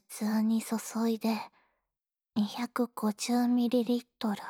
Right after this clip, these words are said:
なみなみまで注ぐと、三百ミリリットルくらいになります。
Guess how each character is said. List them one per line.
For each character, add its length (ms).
な 200
み 220
な 160
み 180
ま 220
で 140
注 420
ぐ 140
と、 180
三 320
百 380
ミ 180
リ 140
リ 160
ッ 100
ト 140
ル 140
く 200
ら 160
い 80
に 200
な 140
り 160
ま 220
す。 300